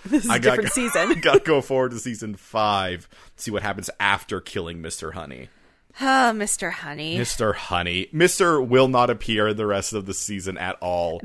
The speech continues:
Speaker 1: Best principal they ever had. <laughs>
Speaker 2: I understand that, that, and I almost forgot that, yes, he did get fired, though he just got another job. <laughs> He's now at Stonewall.
Speaker 1: <laughs> Yeah.
Speaker 2: Yeah.
Speaker 1: Which, you know, is very far away from Riverdale.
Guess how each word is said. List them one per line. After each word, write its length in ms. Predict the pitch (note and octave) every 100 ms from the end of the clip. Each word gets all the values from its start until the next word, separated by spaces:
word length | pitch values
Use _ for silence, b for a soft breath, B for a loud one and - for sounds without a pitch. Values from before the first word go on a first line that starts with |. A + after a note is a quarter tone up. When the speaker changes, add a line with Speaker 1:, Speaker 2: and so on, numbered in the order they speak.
| -
Speaker 1:
Best 420 | A#3 A#3 A#3 - -
principal 680 | - C4 A#3 A#3 A3 G#3
they 200 | G3 F3
ever 320 | - A3 A3
had. 580 | A3 B3+ E3+ D3+ E3+ C#4 -
<laughs> 100 | -
Speaker 2:
I 280 | C#3 G3 G#3 -
understand 680 | A#2 G#2+ G2+ - F#2+ E2+ -
that, 180 | D#2+ _
that, 280 | A2+ F#2 - _ _
and 160 | - A#2
I 200 | A2+ G#2
almost 420 | - C3 B2+ A2+
forgot 200 | G#2 E2
that, 100 | D#2
yes, 180 | D#2 -
he 80 | F#2+
did 200 | G2 F#2
get 280 | F2 - - b b b _ -
fired, 760 | - A2 F2+ E2+ D#2+ D#2 D2 -
though 300 | B2+ A#2 A#2+
he 80 | A#2+
just 200 | B2+ B2+
got 180 | G#2+ G#2+
another 240 | G#2 F#2
job. 440 | F2 F#2 E2+ G2 A#2+ -
<laughs> 140 | -
He's 140 | C3 A2+
now 120 | G2+
at 60 | -
Stonewall. 600 | F#2 E2+ E2+ E2+ F2 -
Speaker 1:
<laughs> 100 | -
Yeah. 380 | - - - F#4 - -
Speaker 2:
Yeah. 220 | E2 D#2+ B B
Speaker 1:
Which, 180 | B3 -
you 80 | C4
know, 220 | B3+ A#3+
is 120 | G3+
very 360 | D3 F#3+ B3+ G3
far 200 | - E3
away 260 | D#3 F3 A#3
from 200 | E3+ D3+
Riverdale. 640 | D#3 E3 C3 C3+ F#3